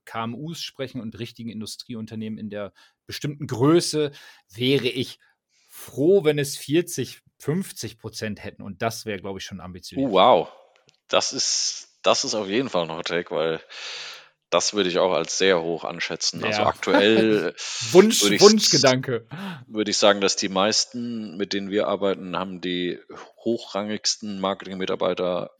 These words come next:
Speaker 2: maximal Director-Level in der Regel, ne? Also Marketing
Speaker 1: Mhm,
Speaker 2: Director
Speaker 1: ja.
Speaker 2: oder sowas ist, ist eigentlich so der Standard, die dann wiederum im Sales aufgehängt sind in der Regel.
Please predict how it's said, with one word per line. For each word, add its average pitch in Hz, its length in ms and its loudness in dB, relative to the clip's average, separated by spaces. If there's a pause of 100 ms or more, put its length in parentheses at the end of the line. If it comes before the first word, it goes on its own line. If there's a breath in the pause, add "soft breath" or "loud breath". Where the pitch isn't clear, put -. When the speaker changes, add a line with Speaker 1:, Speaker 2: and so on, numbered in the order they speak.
(160)
Speaker 2:
maximal 92 500 -6
Director-Level 87 720 -2
in 92 80 -10
der 92 120 -8
Regel, 98 240 -10
ne? 101 160 -10
Also 90 180 -14
Marketing 87 320 -8
Speaker 1:
Mhm, 95 60 -12
Speaker 2:
Director 90 360 -8
Speaker 1:
ja. 98 60 -6
Speaker 2:
oder 87 80 -8
sowas - 520 -8 (220)
ist, - 340 -10
ist - 280 -8
eigentlich 92 260 -4
so 98 80 -6
der 90 100 -4
Standard, 98 460 -6
die 92 100 -8
dann 92 240 -4
wiederum 90 280 -4
im 85 80 -12
Sales - 340 -2
aufgehängt 82 540 -8
sind - 180 -12
in - 60 -16
der 90 120 -6
Regel. 90 280 -4